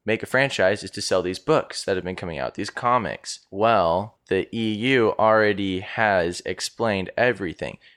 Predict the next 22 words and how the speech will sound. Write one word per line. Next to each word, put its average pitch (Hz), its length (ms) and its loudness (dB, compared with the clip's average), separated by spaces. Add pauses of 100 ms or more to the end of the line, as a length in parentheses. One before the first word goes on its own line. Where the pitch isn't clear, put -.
(160)
So 110 300 4
I'm 107 160 0
just 110 180 -4
gonna 104 160 2
stop 110 280 2
it - 20 -2
right 92 220 4
there. 98 260 4 (300)
Basically, 110 840 0 (840)
Disney 117 320 2
canceled 117 440 -2
it 95 140 -2
because 101 600 0 (300)
they 110 140 2
can't 131 400 -2
sell 104 260 2
more 87 220 -2
books 110 360 0
because 92 300 -6
the 95 80 -2
expanded 98 420 -2
universe 98 440 0